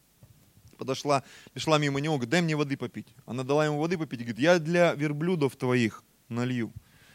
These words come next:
И вот я слышал какую-то проповедь, не знаю, сколько это правда, что, говорит, верблюд после путешествия, он выпивает там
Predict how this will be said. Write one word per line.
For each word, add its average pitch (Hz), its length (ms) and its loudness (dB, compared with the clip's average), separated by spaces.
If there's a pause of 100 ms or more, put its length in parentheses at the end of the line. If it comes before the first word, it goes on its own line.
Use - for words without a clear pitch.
(220)
И 135 60 2
вот 147 100 6
я 185 80 10
слышал 180 260 0
какую-то 175 300 0
проповедь, 170 300 2
не 147 40 -4
знаю, 160 80 -2
сколько 139 220 -8
это 139 100 -4
правда, 156 260 0
что, 143 160 -4
говорит, 139 180 -2
верблюд 156 400 0
после 147 260 -6
путешествия, 151 760 -2 (1000)
он 156 200 8
выпивает 151 640 8
там 127 240 -2